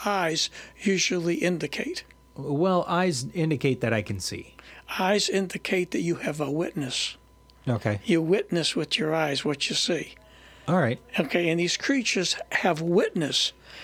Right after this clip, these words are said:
Speaker 1: They
Speaker 2: Mm-hmm.
Speaker 1: witness the greatness and the throne of God. And they witness everything that's going on around the throne of God.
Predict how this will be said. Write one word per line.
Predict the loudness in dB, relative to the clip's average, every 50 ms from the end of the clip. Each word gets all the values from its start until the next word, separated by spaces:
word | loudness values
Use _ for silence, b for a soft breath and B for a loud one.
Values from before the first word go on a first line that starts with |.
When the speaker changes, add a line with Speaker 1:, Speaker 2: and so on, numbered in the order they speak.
| B B B
Speaker 1:
They | -4 -2 -2 -2
Speaker 2:
Mm-hmm. | 0 2 2
Speaker 1:
witness | 2 2 4 2 2 2 2 2 0
the | 0 -2 -4
greatness | -4 0 0 0 0 0 0 -2 -2 -2 -2 -2
and | -2 -4
the | -4 -4
throne | -4 -2 -2 -2 -2 -2
of | -4 -8 -4
God. | -2 0 2 2 2 0 -2 -6 -16 -20 -20 -20 -20 -20 -20 -20 -20 -20 -20 -20 -20 -20 -20 -20 B B B B B B B B B B 0
And | 0 0 2
they | 2 0
witness | 2 2 2 2 2 2 0 0 2 2
everything | 0 0 0 0 0 0 0 0 0
that's | 0 -2 -2 0
going | 0 2 2 2 0 0 0
on | 0 0 0 0
around | -2 0 2 2 2 4 4 2 2 0 -2 -6 -10 B B B B B B B B -16
the | -14 -10
throne | -6 0 0 0 2 2 0
of | -2 0
God. | 0 0 2 2 0 -2 -4 -6